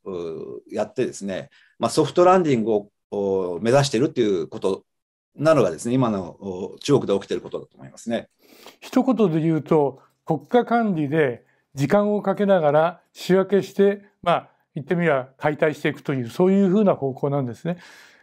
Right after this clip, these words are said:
Speaker 2: うまくいきゃいいけど、どっかでこう、そのハンドリング間違えると火を吹く可能性もなきにしもあらずと、と思うんですけど、基本的には住宅を買った、まあ、善良な市民については保証してやるけども、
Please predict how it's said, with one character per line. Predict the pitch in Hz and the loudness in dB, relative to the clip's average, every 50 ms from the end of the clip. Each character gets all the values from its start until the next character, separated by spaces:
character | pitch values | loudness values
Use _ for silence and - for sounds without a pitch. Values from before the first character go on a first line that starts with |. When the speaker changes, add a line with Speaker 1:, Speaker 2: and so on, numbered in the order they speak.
| _ _ | _ _
Speaker 2:
う | 208 | 2
ま | 233 254 254 247 | 4 4 4 2
く | 254 202 | 2 0
い | 180 156 | 0 0
き | - | 2
ゃ | 208 | 2
い | 190 190 | 0 0
い | 175 | 0
け | - 185 | 0 0
ど、 | 156 156 147 | 0 0 -2
ど | 135 202 | -2 -2
っ | 208 208 | -2 -2
か | - 214 | -2 -2
で | 165 160 | -2 -2
こ | - 156 151 147 147 147 143 143 - | -2 0 2 4 4 4 2 0 -4
う、 | _ _ _ _ _ | _ _ _ _ _
そ | - - 170 156 | -2 0 2 2
の | 156 147 | 2 2
ハ | 127 170 | 2 2
ン | 190 185 | 2 2
ド | 180 196 | 2 2
リ | 190 190 | 2 2
ン | 185 | 2
グ | 185 | 2
間 | 180 180 180 | 2 2 0
違 | 180 - | 0 2
え | 180 185 175 | 2 2 2
る | 156 - | 2 0
と | - 151 135 131 135 - _ | 0 0 0 0 -2 -8 _
火 | - - 185 | 0 2 2
を | 175 | 2
吹 | - - | 2 0
く | - 143 | -6 -6
可 | - 147 139 | -4 -4 -4
能 | 143 139 | -4 -4
性 | 135 - 156 | -4 -2 -2
も | 143 139 147 139 139 139 - _ _ | 0 2 0 0 -2 -4 -10 _ _
な | - 160 151 | -4 -4 -2
き | - 165 | 0 -2
に | 143 131 | -2 -2
し | 127 - 143 | -2 0 2
も | 139 131 | 2 4
あ | 139 | 4
ら | 143 143 | 4 2
ず | 123 117 - | 0 -4 -6
と、 | - 127 120 | -6 -6 -4
と | - - 127 120 - _ _ _ | -4 -6 -8 -8 -10 _ _ _
思 | - 147 147 | -2 0 0
う | 143 | 0
ん | 135 | 0
で | 127 123 | -2 -4
す | - | -4
け | - 147 | -2 -4
ど、 | 135 135 - - - - - | -4 -4 -6 -12 -20 -20 -12
基 | - - 180 | -2 2 4
本 | 180 220 233 226 | 4 4 4 2
的 | 226 254 202 226 233 | 0 0 2 2 4
に | 240 | 4
は | 240 220 180 147 - - _ _ _ _ _ _ _ | 6 6 4 4 2 -2 _ _ _ _ _ _ _
住 | - 160 190 202 | 0 2 2 2
宅 | 202 214 208 208 208 208 | 4 2 0 2 2 2
を | 202 196 | 2 2
買 | 196 202 190 | 4 2 0
っ | 190 | 0
た、 | 190 - 202 202 208 233 | 0 2 4 4 4 2
ま | 202 185 180 | 0 -2 -2
あ、 | 160 | -2
善 | 127 143 156 175 180 | -2 -2 -2 0 0
良 | 175 190 190 190 | 2 2 2 4
な | 190 190 | 4 2
市 | 180 - 202 | 2 0 0
民 | 190 185 180 | 2 2 0
に | 165 147 143 | 0 -2 -4
つ | 139 - | -2 -2
い | 165 147 | -2 0
て | - 180 | 2 2
は | 170 180 160 135 | 4 4 4 2
保 | - 156 143 | 0 -4 -6
証 | - - 165 | -4 -4 -6
し | 143 - - | -6 -4 -2
て | 170 | -2
や | 160 | 0
る | 165 | 0
け | 165 180 | 0 -2
ど | 156 151 | -2 0
も、 | 147 139 139 131 | 0 0 -2 -2